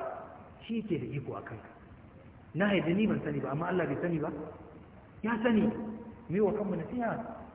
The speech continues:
Mu nisanci irin waɗannan ɓarna don Allah. Ba daidai ba ne musulmi na ƙwarai yana, yana, yana da irin waɗannan abubuwa a kan wayarsa. Kallace-kallace ba gaira ba dalili. Manzon Allah sallallahu alaihi wa sallama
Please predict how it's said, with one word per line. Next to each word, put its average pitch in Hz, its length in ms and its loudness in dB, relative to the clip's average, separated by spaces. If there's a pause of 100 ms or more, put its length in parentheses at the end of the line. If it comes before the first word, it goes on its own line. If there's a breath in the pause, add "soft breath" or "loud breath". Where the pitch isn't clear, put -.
(560)
Mu 165 100 4
nisanci 208 360 4
irin 233 180 0
waɗannan 151 380 2
ɓarna 120 320 0
don 170 180 2
Allah. 147 220 0 (640)
Ba 180 160 8
daidai 233 280 4
ba 226 80 4
ne 220 100 4
musulmi 165 340 0
na 185 100 0
ƙwarai 196 260 6 (360)
yana, 185 200 4 (400)
yana, 175 220 4
yana 160 200 2
da 139 140 -2
irin 156 180 0
waɗannan 165 300 2
abubuwa 151 240 2
a 151 40 -2
kan 151 180 -2
wayarsa. 127 280 -4 (360)
Kallace-kallace 156 720 2
ba 156 140 4
gaira 139 180 2
ba 123 120 -2
dalili. 104 240 -4 (2250)
Manzon 135 260 2
Allah 165 260 4
sallallahu 147 420 4
alaihi 135 300 2
wa 123 140 -2
sallama 196 340 6